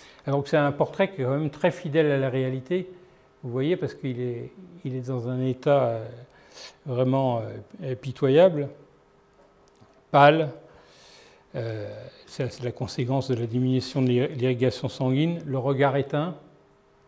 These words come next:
la bouche entr'ouverte, cherchant l'air, euh, avide d'air frais, euh, et, euh, parvenant difficilement, euh, à respirer. Et, euh,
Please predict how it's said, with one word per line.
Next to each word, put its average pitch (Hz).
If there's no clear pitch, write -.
la 139
bouche 139
entr'ouverte, 143
cherchant 135
l'air, 143
euh, 120
avide 131
d'air 127
frais, 147
euh, 117
et, 131
euh, 113
parvenant 123
difficilement, 131
euh, 117
à 127
respirer. 143
Et, 147
euh, 123